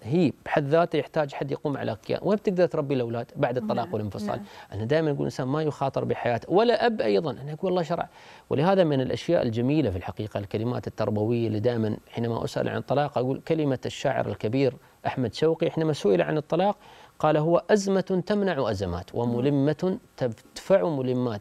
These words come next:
Speaker 1: دواء ساء استعماله فصار هو الداء".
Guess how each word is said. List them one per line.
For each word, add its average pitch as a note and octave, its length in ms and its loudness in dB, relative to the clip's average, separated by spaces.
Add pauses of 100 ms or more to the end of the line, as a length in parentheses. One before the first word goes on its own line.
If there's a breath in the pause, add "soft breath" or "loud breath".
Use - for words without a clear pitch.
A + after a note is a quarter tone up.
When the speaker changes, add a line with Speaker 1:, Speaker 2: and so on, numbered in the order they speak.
Speaker 1:
دواء E3+ 600 6
ساء - 400 -4
استعماله G3 680 0
فصار A3 360 2
هو F#3+ 200 0
الداء". A#2 280 -2